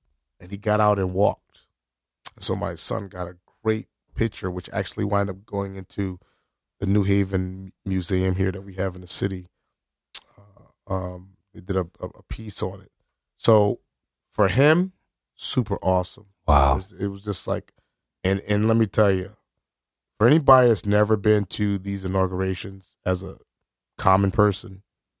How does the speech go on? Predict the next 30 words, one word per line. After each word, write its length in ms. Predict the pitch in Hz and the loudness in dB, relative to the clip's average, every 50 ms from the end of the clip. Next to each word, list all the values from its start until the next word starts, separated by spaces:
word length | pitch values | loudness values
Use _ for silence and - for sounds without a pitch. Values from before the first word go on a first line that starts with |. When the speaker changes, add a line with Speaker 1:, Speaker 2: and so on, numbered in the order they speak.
| _ _ _ _ _ _ _ _ _ _ _ _ _ _ _ _ _ _ | _ _ _ _ _ _ _ _ _ _ _ _ _ _ _ _ _ _
Speaker 1:
it, 220 | 104 104 98 - - _ | 0 0 0 -2 -4 _
it's 220 | - 110 - - | -4 -2 -2 -2
an 80 | 104 92 - - | -4 -2 0 2
arduous 480 | 104 107 101 90 98 95 92 90 - | 4 4 4 2 0 -2 -2 -2 -4
task. 480 | - 101 92 - - - - - - _ _ _ _ _ _ _ _ _ _ _ _ _ _ _ - | -4 -4 -4 -4 -8 -12 -20 -20 -20 _ _ _ _ _ _ _ _ _ _ _ _ _ _ _ -6
You've 220 | 92 90 90 90 | -4 -4 -4 0
gotta 260 | - 98 90 90 87 | 0 0 0 0 -2
take 280 | - - 101 95 - _ | -4 -4 -6 -6 -6 _
the 80 | - | -16
train. 1040 | _ - - - 143 147 139 135 131 127 120 117 113 113 110 110 110 110 107 107 110 - _ _ _ _ _ | _ -6 0 2 2 4 4 4 4 4 4 4 2 2 2 2 2 0 0 -2 -4 -6 _ _ _ _ _
There's 380 | 107 107 104 101 98 90 90 | 0 2 2 2 2 0 -4
no, 320 | 104 107 107 107 107 107 98 | -4 -4 -2 -2 -2 -2 -2
you 80 | 110 104 | -2 0
know, 100 | 92 85 | 0 0
at 60 | 90 | 0
least 200 | 98 104 98 - | 0 -2 -2 -4
for 120 | - 95 | -6 -6
President 420 | 92 - 98 95 87 90 92 98 95 | -2 0 0 0 0 -2 -6 -2 2
Obama 280 | 110 113 107 98 92 | 4 4 4 4 2
was, 240 | 92 95 95 90 90 | 0 0 0 0 0
there 120 | 107 104 104 | 0 2 2
were 160 | 107 107 104 | 2 2 2
millions 600 | 101 101 101 104 104 107 107 104 101 98 95 101 | 0 0 0 2 2 2 2 2 2 0 -2 -6
of 100 | 101 - | -10 -10
people. 420 | - 107 107 104 98 - 101 101 | -10 -10 -8 -10 -8 -4 -4 -4
You 200 | 101 98 104 104 | 0 0 0 0
were 180 | 101 101 101 98 | 2 0 0 -2
shoulder 400 | - - - 110 101 98 101 113 | 0 -2 -2 -2 -2 -4 -6 -6
to 140 | 101 107 - | -6 -6 -6
shoulder. 500 | - - 107 104 101 104 101 98 98 | -4 -2 -2 -2 -2 -2 -4 -6 -8